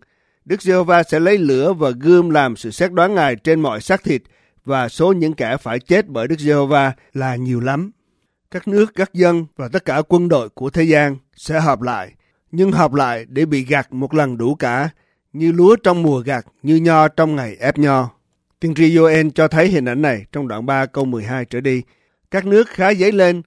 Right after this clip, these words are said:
khá lên trong trũng Giô-sa-phát, vì ở đó là nơi ta sẽ ngồi đặng phán xét hết thảy các dân tộc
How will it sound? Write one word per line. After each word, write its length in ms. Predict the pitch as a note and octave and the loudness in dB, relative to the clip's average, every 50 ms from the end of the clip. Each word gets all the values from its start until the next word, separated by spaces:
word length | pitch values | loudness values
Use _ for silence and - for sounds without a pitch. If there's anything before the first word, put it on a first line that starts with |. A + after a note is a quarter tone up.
| _ _ - | _ _ -10
khá 240 | - E3 E3+ G3 G3 | -2 0 2 2 4
lên 260 | F#3 F#3 F#3 F3 D#3 | 4 4 2 2 0
trong 220 | - F3+ E3+ D#3+ - | -2 -2 -2 -2 -4
trũng 240 | A#2+ A2 B2+ D#3+ E3 | -6 -8 -6 -4 -2
Giô-sa-phát, 600 | D#3+ D#3+ D#3 - D#3+ D#3 - E3+ E3+ F#3 G#3 - _ _ _ _ _ | -2 -2 -2 -2 -4 -2 0 0 -2 -2 -2 -6 _ _ _ _ _
vì 220 | - B2+ D3 D3 C#3 | -12 -8 -6 -4 -4
ở 120 | C#3+ D#3+ | -2 0
đó 200 | E3 E3 F#3+ A3 | 2 2 2 2
là 180 | G#3 F3 D3+ C#3+ | 2 2 0 0
nơi 200 | C#3 D#3 E3+ F3+ | 0 0 0 0
ta 200 | - F3+ E3+ D#3 | 2 2 0 0
sẽ 140 | - E3+ E3+ | 0 -2 0
ngồi 260 | E3+ D#3+ D3 C3+ B2 | 0 0 0 0 -2
đặng 280 | A2 G#2 G2+ G#2 A2+ | -4 -8 -10 -10 -12
phán 260 | - - E3 F3 G3+ G3 | -6 -2 0 0 0 0
xét 280 | - F#3+ G3 G#3 - | 2 2 2 0 0
hết 240 | - D3+ G3+ G#3+ - | -2 -2 0 0 0
thảy 180 | D3 A#2+ B2 B2+ | -2 -4 -4 -4
các 180 | - E3+ D#3+ | -4 -6 -2
dân 220 | D#3+ E3 E3 D#3 C#3+ | 0 0 2 0 0
tộc 180 | - A2 F#2 | -4 -6 -8